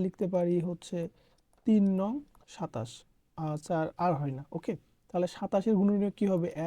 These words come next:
এক, তিন, নয়, সাতাশ। তো এখানে লিখছে এক, তিন, তিন, তিন, এইভাবে না লিখে আমরা লিখব এইভাবে, সাতাশ সমান এক তিন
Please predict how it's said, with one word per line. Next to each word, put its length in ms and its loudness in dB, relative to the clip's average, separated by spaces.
এক, 80 -8
তিন, 200 2
নয়, 220 -2
সাতাশ। 320 -6
তো 80 -16
এখানে 260 2
লিখছে 200 -2
এক, 160 -2
তিন, 120 6
তিন, 120 0
তিন, 120 -4
এইভাবে 360 4
না 140 2
লিখে 180 0
আমরা 160 0
লিখব 180 2
এইভাবে, 280 0
সাতাশ 360 -4
সমান 300 -2
এক 100 -6
তিন 200 2